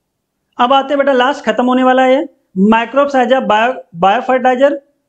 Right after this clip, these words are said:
ऑर्गेनिक फार्म में आपने पढ़ा होगा। तो सबसे पहले बेटा जो आपका ये यहाँ वाला है, इसको जब भी आप पढ़िए तो आपका बेटा जो मिनरल न्यूट्रिशन चैप्टर है उसको ऐड करके पढ़िए। मैंने कई बार आपको दिखाया होगा। तो बेटा यहाँ पे सबसे पहली बात है, देखो जगह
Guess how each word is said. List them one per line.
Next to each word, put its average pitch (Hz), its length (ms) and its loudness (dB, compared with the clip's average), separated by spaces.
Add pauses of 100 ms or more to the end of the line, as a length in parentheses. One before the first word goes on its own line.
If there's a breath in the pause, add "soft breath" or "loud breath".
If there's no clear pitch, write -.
(120)
ऑर्गेनिक 226 420 -2
फार्म 233 200 -2
में 247 60 -2
आपने 233 260 -2
पढ़ा 220 180 0
होगा। 262 260 0 (520)
तो 240 60 4
सबसे 254 400 -2
पहले 285 240 0
बेटा 277 180 0
जो 285 160 -2
आपका 269 280 0
ये 277 160 0
यहाँ 240 300 -2
वाला 180 200 0
है, 143 220 -10 (400)
इसको 240 280 0
जब 202 260 0
भी 311 140 0
आप 277 220 -2
पढ़िए 190 320 -2 (1120 soft breath)
तो 233 60 2
आपका 240 320 0
बेटा 262 220 0
जो 294 100 0
मिनरल 247 480 2
न्यूट्रिशन 269 460 0
चैप्टर 240 300 -2
है 208 360 -2 (140)
उसको 277 340 0
ऐड 247 240 0
करके 262 220 0
पढ़िए। 262 240 0
मैंने 247 240 2
कई 233 200 2
बार 254 180 0
आपको 247 240 -2
दिखाया 240 360 -2
होगा। 247 220 -4 (720)
तो 247 60 0
बेटा 294 140 4
यहाँ 294 240 -4
पे 302 100 -4
सबसे 277 280 -4
पहली 277 200 0
बात 269 220 0
है, 277 60 2
देखो 254 220 0
जगह 254 340 -2